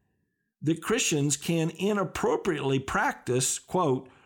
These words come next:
"righteousness before other people in order to be seen by them," unquote. To be sure, some Pharisees wanted to look like they were fasting. In contrast,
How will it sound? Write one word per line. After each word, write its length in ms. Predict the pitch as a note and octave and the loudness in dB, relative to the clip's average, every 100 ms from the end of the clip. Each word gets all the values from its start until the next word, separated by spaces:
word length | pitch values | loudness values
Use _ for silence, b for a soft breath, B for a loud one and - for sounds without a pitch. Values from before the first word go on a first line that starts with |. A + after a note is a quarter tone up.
| B B | B B
"righteousness 840 | - G#2 C3+ G3 - A2 - A#2 - | -4 2 2 2 0 0 0 -2 -2
before 420 | A#2+ A#2+ B2+ - | -2 0 0 0
other 300 | D3+ C#3+ C3 | -2 0 0
people 380 | - F3 F3+ A#2 | 2 0 2 0
in 100 | A#2+ | 2
order 300 | B2+ B2 A#2+ | 4 4 2
to 80 | A2+ | 2
be 160 | A#2 | 2
seen 400 | A2 D#3+ D#3+ C#3 | 2 2 4 4
by 220 | A2+ F#2+ | 4 2
them," 340 | F#2+ G2+ G2 G2 | 2 2 2 0
unquote. 720 | A2 G#2+ F#2+ C3 G#2+ F2 - _ B B B B B B | 0 -2 0 0 0 -2 -8 _ B B B B B B
To 140 | - F3 | 0 4
be 200 | F3+ D#3 | 4 4
sure, 560 | - C4 A3 C3+ E3+ B B B | 2 2 4 2 0 B B B
some 360 | - - G3 E3 | -2 2 2 2
Pharisees 720 | C3+ G#3 D#4 - C#3+ C#3+ B2+ | 2 0 2 2 2 4 2
wanted 400 | B2+ F#3+ E3+ B2 | 2 2 2 2
to 60 | |
look 380 | C#3 D#3 D4 - | 4 4 2 0
like 280 | C#3 C3 C3 | 0 0 0
they 140 | C3 | 0
were 140 | C3 C#3+ | 2 2
fasting. 680 | C#3+ F3 - - - D2+ - _ _ _ _ _ _ _ _ _ | 0 -2 -2 -4 -6 -10 -14 _ _ _ _ _ _ _ _ _
In 320 | E3 C3 A#2+ | 0 2 2
contrast, 1040 | F#2+ - C#3+ A3+ - G#2+ D#2+ - - - | 0 -2 0 0 0 -4 -4 -6 -8 -8